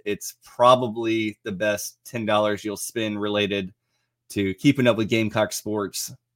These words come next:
um, in the entire world. So, um, it's year-round, twenty-four seven. You know, the other night I couldn't sleep. I got on the Big Spur at three A M, <laughs> and people were posting and having a, having a conversation. So it's a lot of fun.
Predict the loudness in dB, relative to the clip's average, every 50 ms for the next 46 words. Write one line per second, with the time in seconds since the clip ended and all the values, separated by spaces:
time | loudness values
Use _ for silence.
0 | _ _ -8 -6 -6 -6 -6 -8 -10 -10 _ -2 0 2 2 2 0 0 0 0
1 | 0 0 -2 -2 -4 -6 -6 -6 -8 -8 -10 -10 -6 -6 -6 -6 -8 -12 _ _
2 | _ _ _ _ _ -2 0 0 0 0 0 2 4 4 4 6 6 6 6 4
3 | 2 2 2 2 2 0 0 -4 -4 -4 0 2 4 4 4 2 -2 -6 -8 -12
4 | -14 -16 -12 -8 -4 -2 -2 0 0 0 0 2 2 2 2 0 -2 -2 -4 -6
5 | -6 -8 -6 -2 0 0 0 0 2 0 0 2 0 0 0 -2 -2 -2 -2 -4
6 | -4 -6 -6 -4 -6 -6 -6 -8 -6 -4 -2 -2 -2 -2 -2 -4 -6 -6 -8 -12
7 | _ _ _ _ _ _ _ -18 -12 -6 -2 -2 -2 -2 -2 -4 -4 -2 -2 -2
8 | 0 0 -2 -2 -2 -2 -4 0 4 6 6 6 4 2 0 0 0 0 -2 -2
9 | -2 0 0 0 0 0 -2 -4 -4 -6 _ -4 -2 -2 -2 -2 0 0 -2 -2
10 | -2 -4 -6 -4 -2 -2 -4 -4 -8 -12 -10 -6 -6 -6 -6 -8 _ _ _ _
11 | _ -20 _ _ _ _ _ -4 -2 2 6 8 10 10 10 8 4 2 2 2
12 | 2 0 -4